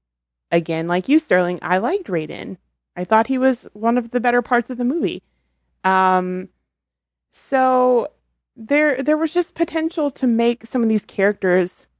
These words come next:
either a lot more fleshed out or just better developed in general characters. And they focused on a few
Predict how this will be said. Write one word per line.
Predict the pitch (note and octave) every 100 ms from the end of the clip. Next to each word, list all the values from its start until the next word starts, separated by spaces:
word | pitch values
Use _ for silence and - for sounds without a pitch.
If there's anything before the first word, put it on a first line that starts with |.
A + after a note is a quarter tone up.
| _ _
either | G#3+ G#3+ G3+ F#3+ -
a | F#3+
lot | A#3 -
more | F4 D4+
fleshed | C4+ A#3 - -
out | G3+ G#3
or | - F#3+
just | E3 A#3 - _ _ _ _ _ G3 _ -
better | G#3+ A3 G#3+ G#3 F#3 F#3
developed | G3 F3 F3+ G3 F3 - - -
in | F3+ F3+
general | D#3+ F3 F#3 G#2+ F#2
characters. | - F3+ F3+ - - F#3 - _ _ _ _ _ _ -
And | F#3+ F#3 F3+ F3+ F3+ _ -
they | F#3+ G3+
focused | A3+ A#3 C#4+ D4
on | D4
a | C#4+
few | - G3 F#3 F3+ F#3